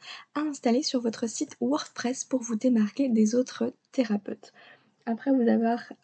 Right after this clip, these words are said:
partagé les neuf pages indispensables à avoir sur son site de thérapeute, il est temps de passer aux petites choses minutieuses à l'intérieur, mais très faciles, je vous rassure.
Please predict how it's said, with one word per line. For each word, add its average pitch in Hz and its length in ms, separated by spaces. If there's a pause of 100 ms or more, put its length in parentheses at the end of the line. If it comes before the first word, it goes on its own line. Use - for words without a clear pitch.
partagé 262 560
les 233 140
neuf 247 220
pages 262 420
indispensables 254 720
à 220 120
avoir 247 280
sur 220 160
son 220 180
site 262 300 (100)
de 220 140
thérapeute, 240 680 (380)
il 277 100
est 226 120
temps 254 200
de 254 160
passer 262 600 (360)
aux 302 200 (120)
petites 233 280
choses 277 440
minutieuses 269 840
à 226 60
l'intérieur, 220 640
mais 220 280
très - 200
faciles, 262 460
je 214 180
vous 247 260
rassure. 214 580